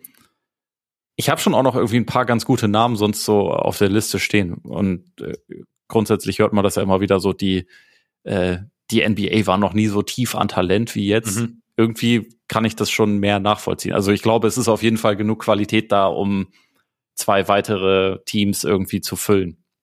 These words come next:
Speaker 1: Auch mit,
Speaker 2: Ja,
Speaker 1: äh, es,
Speaker 2: das denke ich
Speaker 1: es
Speaker 2: auch.
Speaker 1: gibt ja noch ein paar andere Mechanismen dafür, wie gesagt, Free Agency und Draft und so. Und aber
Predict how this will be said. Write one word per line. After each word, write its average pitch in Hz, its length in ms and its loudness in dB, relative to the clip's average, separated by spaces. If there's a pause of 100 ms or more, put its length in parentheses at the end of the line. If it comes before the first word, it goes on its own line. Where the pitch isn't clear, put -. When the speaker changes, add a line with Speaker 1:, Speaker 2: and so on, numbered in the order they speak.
(220)
Speaker 1:
Auch 92 200 0
mit, - 320 -2 (840)
Speaker 2:
Ja, 180 120 -6
Speaker 1:
äh, - 160 0
es, - 280 -8
Speaker 2:
das 113 120 -2
denke - 160 -2
ich - 60 -4
Speaker 1:
es - 60 -4
Speaker 2:
auch. - 40 -10
Speaker 1:
gibt 127 120 0
ja 120 60 2
noch 110 120 2
ein 110 100 -2
paar 107 160 0
andere 104 340 2
Mechanismen 101 560 0
dafür, 98 300 0
wie 98 80 0
gesagt, 95 300 0
Free 98 220 0
Agency 98 340 0
und 95 120 0
Draft 98 240 2
und 104 120 -4
so. 104 160 2
Und 98 200 -4
aber 92 300 0